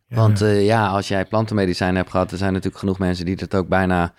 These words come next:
Speaker 2: als een soort, eh,
Speaker 1: <laughs>
Speaker 2: doodervaring bijna beschouwen.
Speaker 1: Ja, dood. Nou, ik ben er echt enorm bang voor geweest.
Speaker 2: Oh, geweest ook,
Speaker 1: Ja,
Speaker 2: ja?
Speaker 1: eh, vooral mijn eerste uitzending.
Speaker 2: Ja.
Speaker 1: Ja, er werd wel
Speaker 2: Want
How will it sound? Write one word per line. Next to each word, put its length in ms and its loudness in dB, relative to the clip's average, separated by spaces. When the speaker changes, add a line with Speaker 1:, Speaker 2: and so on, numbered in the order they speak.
Speaker 2:
als 220 -6
een 140 -4
soort, 420 -8
eh, 560 0
Speaker 1:
<laughs> 20 -6
Speaker 2:
doodervaring 680 0
bijna 340 -2
beschouwen. 640 -8
Speaker 1:
Ja, 380 0
dood. 500 2
Nou, 140 -12
ik 60 -6
ben 140 0
er 60 2
echt 200 -4
enorm 1000 4
bang 240 2
voor 140 -2
geweest. 400 -10
Speaker 2:
Oh, 160 2
geweest 380 -2
ook, 60 -8
Speaker 1:
Ja, 160 0
Speaker 2:
ja? 260 -4
Speaker 1:
eh, 100 -8
vooral 260 -2
mijn 120 0
eerste 220 -4
uitzending. 480 -4
Speaker 2:
Ja. 260 0
Speaker 1:
Ja, 360 -10
er 60 -10
werd 220 -4
wel 100 -6
Speaker 2:
Want 120 -2